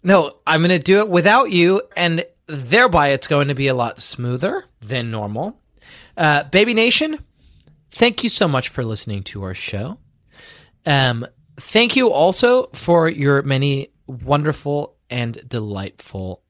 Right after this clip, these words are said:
iTunes reviews. They mean the world to us, um, and they help us to get noticed. So if you haven't taken the time to give us a quick rating and review on iTunes, please do take the time to do that. It helps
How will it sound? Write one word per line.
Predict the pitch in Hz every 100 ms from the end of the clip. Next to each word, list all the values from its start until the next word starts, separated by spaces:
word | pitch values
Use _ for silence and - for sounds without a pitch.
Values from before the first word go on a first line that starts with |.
| -
iTunes | 123 - 202 190
reviews. | 196 196 233 285 -
They | 113 131
mean | 127 135
the | 123
world | 113 120 139
to | - 180
us, | 196 - - _ _
um, | 127 113 107
and | 127 113
they |
help | 107 147 -
us | 151
to | -
get | 104 90
noticed. | 101 104 165 190 - - -
So | - - 120
if | 110 120
you |
haven't | 135 233 226 226 - _ _ _
taken | 143 139 123
the | 117
time | 120 110 104 - _
to | - 107 101 101 - _
give | - 110
us | 113 -
a | 117 104 98 -
quick | - 208 -
rating | 127 110 104
and | 101
review | 95 107 101 101 -
on | 98 95 -
iTunes, | 120 139 190 208 - - _
please | - 175 143
do | 117 113 160 214 -
take | - 180
the | -
time | 165 165
to | 147
do | 170
that. | 226 262 - _ -
It | 135 131 _ -
helps | - 110 104